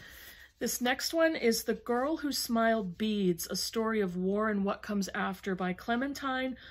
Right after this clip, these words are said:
Wamaria and Elizabeth Wheel. I think this has been around for a little bit. It was published in two thousand and nineteen. I've seen it a few different places.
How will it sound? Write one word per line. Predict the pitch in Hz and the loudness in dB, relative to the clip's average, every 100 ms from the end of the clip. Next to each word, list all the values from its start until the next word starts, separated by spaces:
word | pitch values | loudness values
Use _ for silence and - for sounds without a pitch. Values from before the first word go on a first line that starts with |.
| - - | -20 0
Wamaria | 226 233 226 208 214 233 330 370 - | 4 6 6 4 4 4 2 -2 -6
and | 233 214 | 0 2
Elizabeth | 214 214 214 214 214 | 4 2 0 -2 -2
Wheel. | 208 185 202 185 185 190 | -2 0 2 2 0 -6
I | 196 | -8
think | 339 370 | -8 -4
this | 330 | -4
has | 240 | -4
been | 226 233 | -4 -2
around | 208 202 196 | 0 -2 -2
for | 190 | -2
a | 180 | -2
little | 180 180 | -2 -2
bit. | 180 - - - - - | -2 -4 -8 -20 -20 -6
It | |
was | 262 262 | -4 -4
published | - 339 370 359 | -2 0 2 0
in | 294 | -4
two | 269 285 | -4 -4
thousand | 247 233 233 233 | 0 2 2 0
and | 226 | 2
nineteen. | 214 214 233 220 214 | 2 0 -2 -2 -2
I've | 196 190 | -2 -4
seen | - 254 | -4 -4
it | 226 | -4
a | 196 | -4
few | - | -4
different | 196 185 196 | -4 -4 -6
places. | - 196 185 208 220 226 | -6 -4 -4 -4 -6 -6